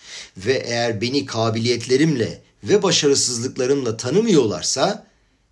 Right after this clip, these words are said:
ben bu dünyadaki görevimi, misyonumu tamamlayamam."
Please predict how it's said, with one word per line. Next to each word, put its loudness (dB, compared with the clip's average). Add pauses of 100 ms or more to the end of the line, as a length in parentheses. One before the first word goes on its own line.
(100)
ben 0
bu -4
dünyadaki -4
görevimi, -4
misyonumu 2 (120)
tamamlayamam." -4